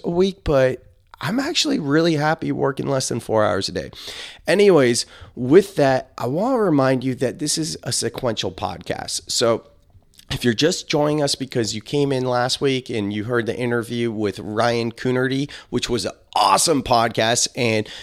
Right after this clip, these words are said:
now you're a new fan of the show, I, I,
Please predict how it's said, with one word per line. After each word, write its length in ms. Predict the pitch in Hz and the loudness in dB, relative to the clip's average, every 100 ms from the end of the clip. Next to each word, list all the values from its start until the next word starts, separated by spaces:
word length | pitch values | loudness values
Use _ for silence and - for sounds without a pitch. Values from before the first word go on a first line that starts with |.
| - | -8
now 200 | 131 135 | -2 2
you're 320 | 143 127 117 | 4 4 2
a 160 | - 135 | 0 0
new 180 | 131 135 | 2 2
fan 360 | - 139 135 | 2 2 2
of 20 | |
the 60 | 110 | 0
show, 340 | - 127 131 127 - - - - _ - | 0 2 2 0 -14 -20 -20 -20 _ -12
I, 80 | - - | -10 -2
I, 200 | 160 | -2